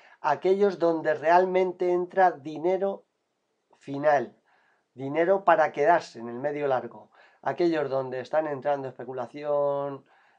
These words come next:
eh, trading, cuando se calientan, lo único que estamos viendo es que salen para volver otra vez a seguir donde estaban,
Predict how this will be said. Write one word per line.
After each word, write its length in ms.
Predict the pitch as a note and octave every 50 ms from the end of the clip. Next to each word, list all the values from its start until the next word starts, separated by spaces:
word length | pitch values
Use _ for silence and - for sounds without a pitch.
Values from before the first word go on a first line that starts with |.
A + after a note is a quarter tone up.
| _ _
eh, 380 | C#3 C#3 C#3+ C#3+ C#3+ C#3+ C3+ C#3
trading, 1200 | - D#3+ E3 E3 D#3+ D#3 D3+ D#3 D#3 D#3 D#3 D3+ D#3 D#3 D#3 D3+ D#3 D#3 D#3 - - - - - -
cuando 260 | D3 D3+ D#3 D3+ D3
se 140 | C#3+ D#3 D3
calientan, 640 | D3 C#3+ D#3 F3+ G#3 G#3+ G#3+ G#3+ A3+ A3+ A3 F#3 D3+
lo 100 | D3 D3
único 300 | D#3+ D#3 D3 D3 C3+ -
que 120 | D3+ C#3
estamos 320 | B2+ - C#3+ C3+ C3+ C3
viendo 280 | C#3+ F3 F#3 F3 E3 C#3+
es 80 | C3+ -
que 240 | _ C3 B2+ B2
salen 480 | B2 - E3+ F#3+ - - B3+ B3 A#3 G3
para 160 | - C#3 C3
volver 320 | B2+ B2+ C3 C3+ D3+ D#3 C#3+
otra 200 | C3 C3 C#3 D#3
vez 200 | F#3+ G#3+ G#3 F3
a 180 | - - C3+
seguir 460 | B2 - B2+ C3+ D#3+ F3+ F#3+ F#3 F#3+
donde 240 | D#3 C3 C3 B2+ B2
estaban, 420 | A2+ - - C3 A#2 A2+ A2 G#2